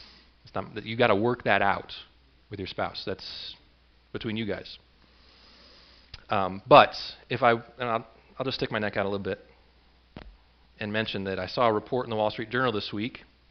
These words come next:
and here's their statistics. They say that thirty-two percent of married couples report having sex two to three times a week. So thirty-two percent, about a third of married couples, report having sex two to three times a week.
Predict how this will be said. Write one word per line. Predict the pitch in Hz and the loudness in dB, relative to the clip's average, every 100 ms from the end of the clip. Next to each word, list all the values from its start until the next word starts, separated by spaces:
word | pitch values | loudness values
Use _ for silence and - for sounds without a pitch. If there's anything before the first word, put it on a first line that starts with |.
| _ _ _ _ _ _ _ _ _ _ - | _ _ _ _ _ _ _ _ _ _ -16
and | 104 | -10
here's | 113 120 | -6 -4
their | 110 104 | -2 -4
statistics. | - - 139 - 101 107 - - - _ _ _ _ _ _ _ - | -6 -6 -4 -4 -4 -6 -10 -14 -16 _ _ _ _ _ _ _ -20
They | 107 | -10
say | - 110 | -2 0
that | 110 - | -2 -2
thirty-two | 165 185 175 - 143 | 2 2 2 -2 -6
percent | - - - 113 - | -6 -8 -2 -2 -2
of | 104 | -6
married | 113 113 113 | -2 -2 -2
couples | - 110 110 101 | -4 -4 -4 -6
report | 104 - 123 110 | -8 -10 -10 -6
having | 104 | -8
sex | 101 98 - | -8 -10 -10
two | - 131 | -10 -6
to | 131 | -6
three | 123 | -8
times | - 107 101 | -10 -10 -8
a | 101 | -10
week. | 95 - - _ _ _ _ _ _ _ _ _ _ _ _ _ - | -12 -16 -20 _ _ _ _ _ _ _ _ _ _ _ _ _ -18
So | 107 - | -12 -2
thirty-two | 135 160 - | -2 -2 -6
percent, | - 104 | -8 -6
about | 101 | -4
a | 98 - | -6 -6
third | 117 139 | -4 -2
of | 147 | -2
married | 120 110 | -2 -4
couples, | 101 92 104 - - _ - - _ - | -6 -10 -12 -12 -18 _ -20 -20 _ -6
report | 107 | -4
having | 104 98 | -4 -4
sex | 95 - | -8 -8
two | - | -8
to | 131 | -8
three | - | -8
times | 110 101 98 | -10 -8 -10
a | |
week. | 92 - | -12 -16